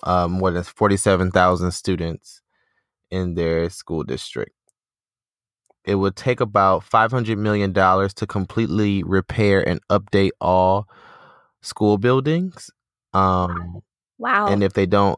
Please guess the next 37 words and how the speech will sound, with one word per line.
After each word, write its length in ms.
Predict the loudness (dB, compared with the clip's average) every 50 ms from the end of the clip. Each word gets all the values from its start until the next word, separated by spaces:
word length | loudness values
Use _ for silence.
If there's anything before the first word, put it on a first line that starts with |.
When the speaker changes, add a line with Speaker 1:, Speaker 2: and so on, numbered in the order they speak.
| -6 -12
Speaker 1:
sort 260 | -8 0 2 2 2 2
of 80 | 0 0 -2
address 420 | -4 -2 0 2 2 2 2 0
this 240 | -4 -6 -6 -4 -4
soon, 440 | -6 -4 -2 0 0 2 0 0 0 -2
according 420 | -6 -6 -2 0 0 2 2 0 -2
to 140 | -2 -4
N 140 | -2 -2 -4
P 240 | -4 -4 -2 2 2
R, 180 | 4 4 2 2
the 140 | 0 -4
price 380 | -6 -2 0 0 0 0 -2 -6
tag 320 | -6 -2 0 2 2 2 0
will 120 | 0 0 0
run 220 | 2 0 0 0 -2
them 140 | -2 -4 -4
billions 460 | -4 -4 -4 -2 -4 -4 -6 -6 -6
of 100 | -8 -6 -6 -6 -4
dollars. 520 | -4 -6 -6 -8 -12 -12 -14 -14 -16 -18 -18 _ _ _ _ _ -20 -20 -20 -20 -20 _ _ _ _ _ _ _ _ _ _ _ _ _ _ _ _ -2
And 120 | -2 -2
Speaker 2:
I 20 |
Speaker 1:
I, 40 | -2 -2
Speaker 2:
mean, 80 | -2
Speaker 1:
and 80 | 0 0
Speaker 2:
of 120 | 0 2
Speaker 1:
I 40 | 0
think 140 | 0 2 2
that 120 | 0 2
Speaker 2:
course. 40 | 2
Speaker 1:
this 240 | 0 0 0 -2 -4
just 260 | -2 0 0 0 0
really 460 | -2 0 2 2 2 2 2 0 0 -4
comes 340 | -6 -2 -2 0 0 0
back 320 | 0 0 2 2 2 0 -4 -8 -4
to 360 | -2 0 0 0 0 -2 -6 -8 -12 _ _ _ _ _ _ _ _ _ _ _ _ _ _ _ _ _ _ _ _ _ _ _ _ _ _ _ _
infrastructure 1000 | -4 -4 -4 -2 -4 -4 -2 0 0 0 0 0 -4 -2 0 0 2 2 0 -2 -4 -10 -18 _ _ _ _ _ _ _ _ _ _ _ _ _ -6
and 560 | -4 -2 0 0 0 0 0 -2 -2 -4 -8